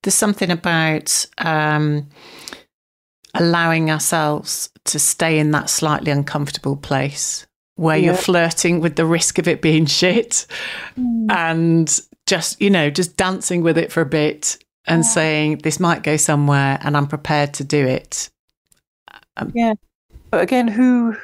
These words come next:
Speaker 2: who's to judge? Who, who says it's shit? <laughs>
Speaker 1: Yeah. Hear, hear.
Speaker 2: That's what I love about it. It's so, it's just,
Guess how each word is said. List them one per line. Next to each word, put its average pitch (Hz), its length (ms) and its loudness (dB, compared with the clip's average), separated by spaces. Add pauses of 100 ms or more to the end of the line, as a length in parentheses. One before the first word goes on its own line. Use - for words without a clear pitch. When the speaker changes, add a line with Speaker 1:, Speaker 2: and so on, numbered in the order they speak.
(140)
Speaker 2:
who's 240 440 -4
to - 100 -16
judge? 269 460 -6 (100)
Who, 240 320 2 (640)
who 220 100 -8
says 233 280 -6
it's - 160 -4
shit? - 340 -6 (280)
<laughs> - 460 -6
Speaker 1:
Yeah. 170 420 0 (1080)
Hear, 180 280 0
hear. 180 460 0 (500)
Speaker 2:
That's - 180 -2
what 254 120 4
I 190 40 4
love 254 180 4
about 202 400 0
it. 180 100 4
It's - 220 0
so, 214 560 -2 (480)
it's - 60 -20
just, - 260 -16